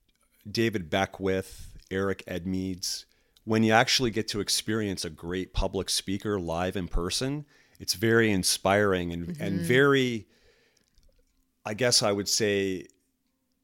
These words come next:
Speaker 1: gets you to feel like, "Hey, I could actually, I could do that.
Speaker 2: Mm-hmm.
Speaker 1: I could, I've got something to say.
Speaker 2: Mm-hmm.
Speaker 1: I could, I can be excited." And I think that, that that's what sparked my interest, was that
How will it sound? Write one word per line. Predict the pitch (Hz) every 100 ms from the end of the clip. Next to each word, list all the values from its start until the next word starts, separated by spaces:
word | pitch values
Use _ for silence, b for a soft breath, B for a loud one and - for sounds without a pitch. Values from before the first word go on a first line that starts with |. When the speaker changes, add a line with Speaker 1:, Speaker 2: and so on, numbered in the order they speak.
| _ _ _ _
Speaker 1:
gets | 104 120 -
you | 123
to | 104
feel | - - 120 110
like, | 95 82
"Hey, | - 151 120
I | 101
could | - -
actually, | 76 80 - 95 92 90 _
I | 139
could | 180 175
do | 73
that. | 65 - 110 156
Speaker 2:
Mm-hmm. | 202 214 208 190 _ _
Speaker 1:
I | - 127
could, | - 120 85 - - _
I've | 117
got | - 143
something | - 110 104 90
to |
say. | 80 - 71 76 123 170
Speaker 2:
Mm-hmm. | 240 233 247 233
Speaker 1:
I | -
could, | 156 -
I | 117
can | 120 147
be | 120 110
excited." | - - - 87 107 107 95
And | 82 78 - b b b
I | 95
think | - 131 123
that, | 95 92 82 - -
that | 92 85 - _ _ _ _ _ _ _ _
that's | 98 110 117 - -
what | 101
sparked | - - 104 104 -
my | 90
interest, | 85 107 - 92 87 -
was | 90 87 85
that | 87 82